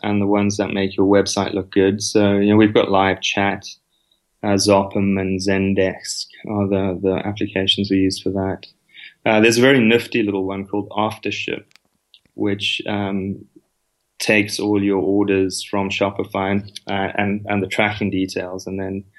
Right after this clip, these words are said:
S M Ss and, uh, follows up with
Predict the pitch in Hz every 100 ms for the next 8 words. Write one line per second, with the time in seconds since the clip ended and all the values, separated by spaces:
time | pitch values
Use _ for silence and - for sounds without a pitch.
0 | - _ _ _ - 107 107 98 95 95
1 | 95 92 95 92 92 92 92 90 95 98
2 | 95 92 92 92 - 87 90